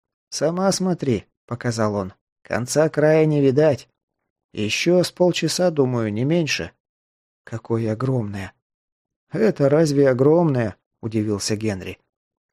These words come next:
Я слышал, встречались такие, что приходилось по нескольку часов ждать,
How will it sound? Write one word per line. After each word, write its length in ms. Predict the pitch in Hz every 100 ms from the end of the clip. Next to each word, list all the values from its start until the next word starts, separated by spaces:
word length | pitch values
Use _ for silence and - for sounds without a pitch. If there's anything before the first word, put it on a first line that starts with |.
| _ -
Я 180 | 101 135
слышал, 460 | - 165 160 160
встречались 640 | 156 - 151 - 151 151 -
такие, 460 | 147 131 156 165
что 280 | 147 - 151 147
приходилось 640 | 151 - 139 156 160 151
по 100 | 131
нескольку 560 | 147 151 - 147 143 143
часов 460 | 143 - 160 151
ждать, 360 | 135 131 110